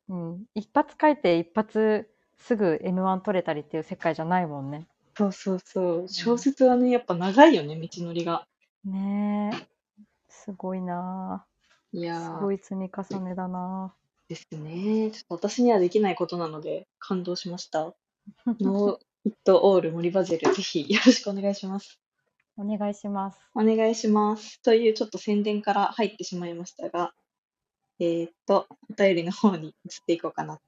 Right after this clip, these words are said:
Speaker 2: 思います。
Speaker 1: はーい。
Speaker 2: はーい。では、私からいきますね。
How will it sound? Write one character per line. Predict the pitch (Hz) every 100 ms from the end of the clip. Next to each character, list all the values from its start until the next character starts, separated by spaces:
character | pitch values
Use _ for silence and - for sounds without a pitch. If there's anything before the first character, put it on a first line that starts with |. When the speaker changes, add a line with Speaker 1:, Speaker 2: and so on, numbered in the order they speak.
| _ _ -
Speaker 2:
思 | 165 156
い |
ま | 156 156
す。 | - - - _ _ _
Speaker 1:
は | 202 208 208
ー | 208
い。 | - _ _ _ _ -
Speaker 2:
は | 214 214 214
ー | 214
い。 | 208 - _
で | 320
は、 | 269 208 202 -
私 | 190 214
か | - 190
ら |
い | 190
き | 190
ま | 185
す | -
ね。 | 170 392